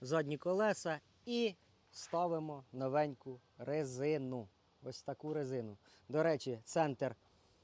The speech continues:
Агрошина купували, рекомендую. Все,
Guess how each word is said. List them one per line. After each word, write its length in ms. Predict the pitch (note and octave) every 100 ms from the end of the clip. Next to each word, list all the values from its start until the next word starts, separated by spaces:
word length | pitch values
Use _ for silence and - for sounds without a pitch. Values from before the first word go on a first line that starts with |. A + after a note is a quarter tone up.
| _
Агрошина 540 | D3+ D3 E3 - D3+ C3+
купували, 680 | - D3+ F#3 G#3+ F#3+ D3
рекомендую. 720 | C3 F3 F3+ F3+ F3 C#3+ B2 A#2
Все, 360 | - E3 D3